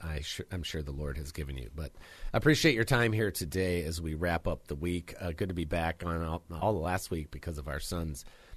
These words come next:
wedding in San Francisco, which was awesome and incredible. By the way, that, that his pastor, uh, Dave Lomas at Reality San Francisco, fabulous church,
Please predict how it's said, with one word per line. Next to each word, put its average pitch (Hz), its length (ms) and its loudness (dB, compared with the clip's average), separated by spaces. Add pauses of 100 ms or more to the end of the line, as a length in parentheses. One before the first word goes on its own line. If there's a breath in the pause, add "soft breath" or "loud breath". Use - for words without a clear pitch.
(240 loud breath)
wedding 156 400 12
in 127 360 6
San 139 220 4
Francisco, 120 520 2
which 107 260 0
was 78 280 -6
awesome 117 600 6 (400)
and 80 240 -2
incredible. 101 520 0
By 104 180 2
the 95 60 2
way, 90 140 4
that, 95 220 0
that 95 180 -6
his 92 160 -4
pastor, 101 880 4
uh, 78 240 -4 (440 soft breath)
Dave 117 240 8
Lomas 104 640 2
at 80 300 -2
Reality 92 600 0
San 87 280 -2
Francisco, 78 560 -6
fabulous 85 760 0
church, - 480 -6